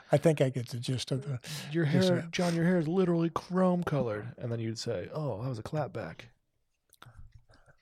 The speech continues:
Speaker 2: <laughs> Stupid.
Speaker 1: Ooh. What kind of car was Herbie?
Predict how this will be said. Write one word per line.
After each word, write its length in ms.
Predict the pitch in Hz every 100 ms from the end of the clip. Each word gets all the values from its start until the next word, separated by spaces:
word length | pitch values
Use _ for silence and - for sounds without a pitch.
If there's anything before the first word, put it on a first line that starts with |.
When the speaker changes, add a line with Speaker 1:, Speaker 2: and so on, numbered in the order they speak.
| -
Speaker 2:
<laughs> 120 | - 139 - _ _ _ _
Stupid. 580 | - - - - 80 - _ _ _ - - - _ _ _ _ _ _ _ - - _ -
Speaker 1:
Ooh. 220 | 139 180 123 - - _ _ _ _ _ - _ _ _ _ _ _ -
What 180 | 160 -
kind 200 | 214 165
of 80 |
car 340 | - - 147 131
was 200 | 123 117
Herbie? 600 | - 165 139 117 113